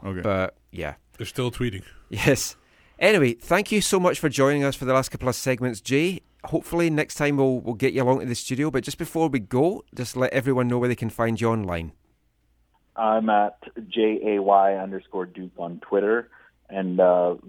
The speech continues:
Speaker 4: very rarely writing for A F P N dot C A. So thanks for having me, guys.
Speaker 2: Pleasure. Anytime you want to call in, you're more than welcome.
Speaker 3: Y-, you, you can put Jay's t-,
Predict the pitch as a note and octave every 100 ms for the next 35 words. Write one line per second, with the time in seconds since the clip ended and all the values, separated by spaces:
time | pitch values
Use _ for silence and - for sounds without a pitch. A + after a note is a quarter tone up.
0 | F#2+ G2+ G2 F#2 F#2+ F#2+ F#2+ F#2 F#2 F#2
1 | F#2+ F#2 F#2 - F#2 F2+ E2+ F2+ F2+ F2
2 | - - F2+ F2 F2 E2 - E3+ - G2+
3 | - - F2 E2+ - F#2 F2+ F2+ E2+ F2
4 | - _ _ _ _ _ _ - C3+ B2+
5 | C3 - C#3+ D#3 - D3+ D#3 C#3+ D3 C3
6 | D3 C#3+ D3 C3+ G#2 G2 A2 A2+ A2 F#2
7 | E2 - - D3+ F#3 C3 D#3+ G3+ C3+ D#3+
8 | G#2+ B2+ A#2 -